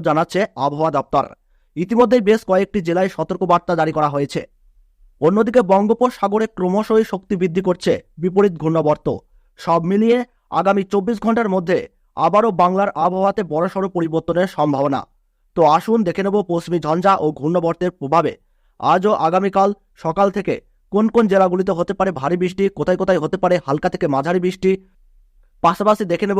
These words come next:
কোন জেলাগুলোতে শিলাবৃষ্টি হতে পারে, কোন কোন জেলাগুলোতে সতর্কবার্তা জারি করা হয়েছে, আগামী কয়েকটা দিন বাংলার আবহাওয়া কেমন থাকবে,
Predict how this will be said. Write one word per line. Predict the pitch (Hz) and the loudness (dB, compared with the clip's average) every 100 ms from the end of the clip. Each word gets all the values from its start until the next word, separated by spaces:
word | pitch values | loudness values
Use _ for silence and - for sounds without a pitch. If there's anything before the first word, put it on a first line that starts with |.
| 196 185 | 0 0
কোন | 196 | 0
জেলাগুলোতে | 170 180 180 185 196 - | 2 2 0 -2 -4 -2
শিলাবৃষ্টি | 170 170 170 175 | -2 -2 -4 -6
হতে | 156 190 190 | -4 0 2
পারে, | 190 208 - _ _ | 2 0 -8 _ _
কোন | 196 214 | -2 2
কোন | 226 196 | 2 2
জেলাগুলোতে | 185 185 180 180 196 | 2 2 0 -2 -4
সতর্কবার্তা | 165 175 175 180 175 170 | -6 -8 -2 -2 -2 -2
জারি | 160 175 | -2 0
করা | 175 165 | 0 0
হয়েছে, | 175 185 208 208 _ _ - | -2 -2 -4 -6 _ _ -6
আগামী | 156 185 208 196 | 0 2 0 0
কয়েকটা | 185 185 190 185 | 0 2 0 0
দিন | 202 175 | 0 0
বাংলার | 170 180 190 139 | 0 0 0 -2
আবহাওয়া | 165 175 175 175 | -2 0 -2 -2
কেমন | 143 170 180 | -2 -2 -4
থাকবে, | 165 165 | -4 -4